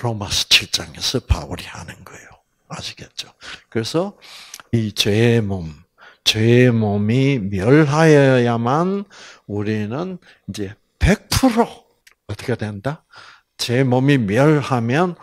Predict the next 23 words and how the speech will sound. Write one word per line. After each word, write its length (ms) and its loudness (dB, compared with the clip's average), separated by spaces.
우리는 380 2
뭐가 360 0
되는 320 -4
거예요? 240 -16
천사처럼 920 -6
되는 300 -10
거지. 460 -16
새로운 920 0
피조물이 760 -8
되는 200 -20
거지. 360 -14
아시겠죠? 540 -18
영적인 800 0
몸이 380 -8
돼. 360 -20
예, 260 -12
영적인 760 -14
몸. 280 -18
음. 180 -12
이제 320 -6
그 420 -4
영적인 840 -2
몸, 480 -8